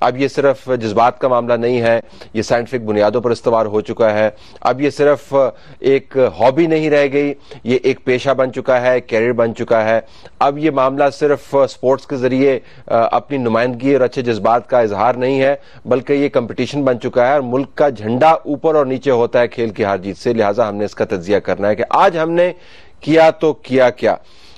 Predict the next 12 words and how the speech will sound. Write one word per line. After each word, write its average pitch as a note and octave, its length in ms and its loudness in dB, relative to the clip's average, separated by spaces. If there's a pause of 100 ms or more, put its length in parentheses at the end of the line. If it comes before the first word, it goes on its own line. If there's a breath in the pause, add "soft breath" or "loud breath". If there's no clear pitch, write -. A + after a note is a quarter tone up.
(120)
पहले F3+ 180 6
ज़रा F3+ 200 4
हम D#3+ 120 2
आपको D#3 300 0
दो D3+ 280 2
मुख्तलिफ C#3+ 400 -4
किस्म B2+ 260 -6
के A2+ 60 -6
सेंटिमेंट्स C3+ 440 -2
दिखाना B2+ 260 0
चाहते A#2+ 280 0
हैं। A2+ 180 -2